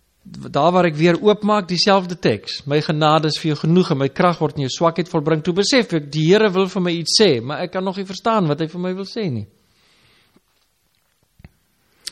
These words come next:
Die volgende oggend lees ek in 'n dagboek van dokter Andrew Murray, ek maak oop.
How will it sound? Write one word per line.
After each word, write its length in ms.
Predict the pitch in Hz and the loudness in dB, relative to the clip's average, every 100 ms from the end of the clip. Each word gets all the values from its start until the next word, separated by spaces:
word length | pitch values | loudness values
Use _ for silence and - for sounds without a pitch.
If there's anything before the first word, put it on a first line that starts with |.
| - - - | -16 -18 -16
Die 80 | - | -8
volgende 380 | - 214 202 180 | 2 2 2 2
oggend 320 | 208 208 175 | 2 0 0
lees 260 | 156 185 196 | 2 2 2
ek 120 | 185 | 0
in 100 | 147 | -2
'n 100 | 127 | 0
dagboek 400 | 160 170 - - | 0 0 -4 -6
van 100 | 160 | -4
dokter 280 | 143 - 147 | -4 -2 -2
Andrew 240 | 151 147 | -2 -2
Murray, 280 | 143 143 180 | 0 0 0
ek 80 | 165 | -2
maak 280 | 135 131 147 | -2 -2 0
oop. 260 | 190 - | 0 0